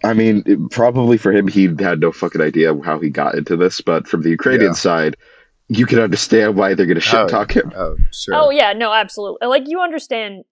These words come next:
Speaker 3: I, I, I feel empathy for both sides here. I really
Speaker 2: Mm-hmm.
Speaker 3: do. Well,
Speaker 2: Yeah.
Speaker 3: I mean, I f-, obviously I don't feel empathy for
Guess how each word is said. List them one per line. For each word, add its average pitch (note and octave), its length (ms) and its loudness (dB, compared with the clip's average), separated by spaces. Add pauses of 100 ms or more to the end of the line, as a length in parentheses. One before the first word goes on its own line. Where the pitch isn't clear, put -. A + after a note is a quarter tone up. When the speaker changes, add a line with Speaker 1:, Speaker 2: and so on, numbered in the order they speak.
Speaker 3:
I, A3 200 -10
I, A#3+ 220 -4
I C#4 40 -6
feel E4 340 -6
empathy A3 560 -10 (540)
for G#3+ 100 -12
both G3+ 240 -8
sides E3+ 300 -16
here. - 140 -20 (460)
I G#3 60 -8
really G#3+ 260 -6
Speaker 2:
Mm-hmm. F#3 80 -12
Speaker 3:
do. E3 220 -12 (520)
Well, G#3 180 -10
Speaker 2:
Yeah. F3+ 80 -2
Speaker 3:
I C4+ 80 -2
mean, C#4 180 -6
I B3 120 -4
f-, A3 100 -12 (100)
obviously D4 420 -6
I A3 40 -8
don't G#3+ 160 -16
feel G3+ 180 -10
empathy F3+ 340 -20
for - 120 -20